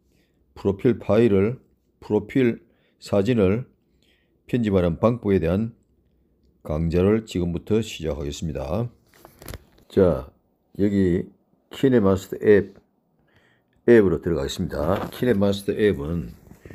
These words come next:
여러분도 잘 아다시피 스마트폰에서 동영상을 제작하는 가장 최고의 앱입니다. 예, 다른 것과 견줄 수 없을 정도로 잘 되어 있습니다. 자, 키네마스터를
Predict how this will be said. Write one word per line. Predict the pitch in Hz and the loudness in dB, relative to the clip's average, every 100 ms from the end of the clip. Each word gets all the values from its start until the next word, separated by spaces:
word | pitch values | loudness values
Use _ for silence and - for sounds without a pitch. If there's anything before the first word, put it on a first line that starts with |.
| - - - | -14 -10 0
여러분도 | 117 107 90 82 | 2 2 -2 -4
잘 | 80 82 | -4 -2
아다시피 | 82 92 - 90 80 73 | -2 -4 -6 -6 -4 -4
스마트폰에서 | - - 87 90 - 113 107 85 82 73 | -8 -6 -2 -2 0 0 2 -2 -4 -6
동영상을 | 76 87 101 104 104 92 | -4 -2 -2 -2 -2 -2
제작하는 | 80 76 92 90 90 80 69 - - - - _ _ _ | -4 -4 -2 0 -2 -4 -8 -16 -20 -20 -20 _ _ _
가장 | - 101 117 104 90 | 0 2 2 0 -6
최고의 | - - - 101 120 123 110 | -10 -10 -2 0 2 0 0
앱입니다. | 90 78 69 71 - _ - - _ _ _ _ _ _ _ | -4 -4 -10 -14 -18 _ -20 -20 _ _ _ _ _ _ _
예, | 71 71 71 69 - _ _ _ _ _ _ _ _ _ | -8 -4 -4 -6 -10 _ _ _ _ _ _ _ _ _
다른 | - 82 95 | 0 2 2
것과 | 117 104 87 | -2 0 -2
견줄 | - 92 92 120 | 0 -2 0 -2
수 | - 87 | -2 -6
없을 | - 98 | -4 -6
정도로 | 87 87 78 69 | -4 -4 -4 -6
잘 | 71 71 | -8 -6
되어 | 78 | -6
있습니다. | 73 98 78 58 71 87 - | -8 -6 -6 -4 -6 -10 -10
자, | 78 71 67 _ - | -6 -4 -6 _ -6
키네마스터를 | 127 117 95 95 - 107 117 | -2 0 0 -2 -2 0 0